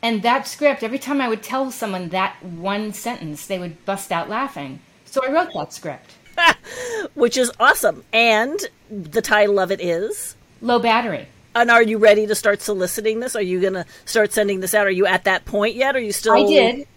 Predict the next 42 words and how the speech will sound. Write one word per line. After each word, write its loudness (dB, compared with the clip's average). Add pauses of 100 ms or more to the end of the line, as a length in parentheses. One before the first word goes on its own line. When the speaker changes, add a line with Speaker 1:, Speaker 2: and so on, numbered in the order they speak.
(100)
Speaker 1:
I 6
Speaker 2:
Okay. 2
Speaker 1:
put 2
it -2
out 2
there, 0 (260)
and -4
I 0
got 2
into -4
the -4
Rhode 0
Island -2
Film -6
Festival. -12 (680)
Speaker 2:
Excellent. 2 (100)
Excellent. 0 (220)
So, -8 (180)
so -4
let's 2
talk 2
about 0
that. -6
Now, -2 (320)
you -4
know, -2 (180)
pr-, -12 (100)
pre, -2 (140)
pre-covid, -2 (480)
uh, 4
you -4
would 4
attend -4
the -10
film -12
festivals -12
and, -14
and -8
try -4
and -6
network 0
and, -4